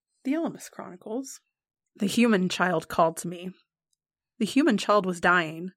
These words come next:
and nothing I could do within the rules of the game would change that fact.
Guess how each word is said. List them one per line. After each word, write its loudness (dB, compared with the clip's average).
and 2
nothing 2
I 4
could -4
do 0
within -2
the -4
rules -6
of -4
the -2
game -8
would -6
change -8
that -8
fact. -12